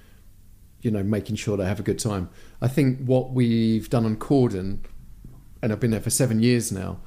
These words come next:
is built up such a good relationship with celebrities and stars who come on the show that they trust us to do a good job for them. And they come and they have a good time, and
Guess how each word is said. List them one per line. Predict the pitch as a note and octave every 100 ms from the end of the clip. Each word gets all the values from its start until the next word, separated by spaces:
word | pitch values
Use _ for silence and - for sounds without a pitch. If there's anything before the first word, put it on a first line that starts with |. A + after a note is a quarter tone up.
| - - - - -
is | - -
built | C3 A#2 C#3
up | -
such | D#3 C3
a | -
good | C#3+
relationship | A#2 A#2 A#2+ - F#2 G#2+ E2+
with | F#2 F#2+ F2 -
celebrities | - - G#2 F#2+ G2 G2+ F#2 E2+ -
and | F#2+ F2+ F2+ -
stars | - B2 A2+ G#2+
who | G#2+
come | G#2 G2
on |
the | F#2
show | - A2 G#2
that | G#2+
they | G2+ G#2 G2 - - - -
trust | - - C3+ - A2
us | F#2 -
to | G#2
do | G#2
a |
good | G2 F#2+
job | C3 G#2+
for | - A2
them. | G2 G2 _
And | - G#2+ F#2 G2 F#2 - - -
they | G#2+ G2+
come | G2 B2+ A#2
and | G2
they |
have | G2+ G#2
a |
good | G2 F#2+
time, | - B2 A#2 A2+
and | G#2 F#2+ G2